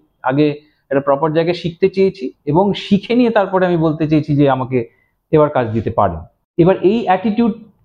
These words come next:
যাদের এরকম, যারা শিখে যেতে চায় তাদের জন্য ফিল্ম স্কুল এখনো আছে। ফিল্ম স্কুল কেন, যে কোনো, আহ, মিডিয়া স্কুল আর কি,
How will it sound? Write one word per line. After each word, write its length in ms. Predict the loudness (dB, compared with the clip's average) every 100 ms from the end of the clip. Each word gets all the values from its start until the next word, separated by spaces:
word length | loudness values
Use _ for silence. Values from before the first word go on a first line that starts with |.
| _ _
যাদের 500 | 0 2 2 0 -6 -20 _
এরকম, 400 | 2 2 0 -8 -12 _
যারা 300 | -2 0 0
শিখে 560 | -2 -4 -2 0 0 0
যেতে 360 | 0 -2 -2
চায় 160 | -4 -2
তাদের 280 | 0 0 0
জন্য 220 | 0 0
ফিল্ম 160 | 0 -2
স্কুল 220 | 0 0
এখনো 280 | 2 0 -2
আছে। 200 | -2 -2
ফিল্ম 180 | -2
স্কুল 180 | -2 -2
কেন, 240 | 0 0 0
যে 100 | 0
কোনো, 180 | 0
আহ, 600 | 0 -4 -18 -4 0 0 2
মিডিয়া 380 | 2 4 2
স্কুল 300 | 2 -2 -6
আর 60 | -6
কি, 160 | -10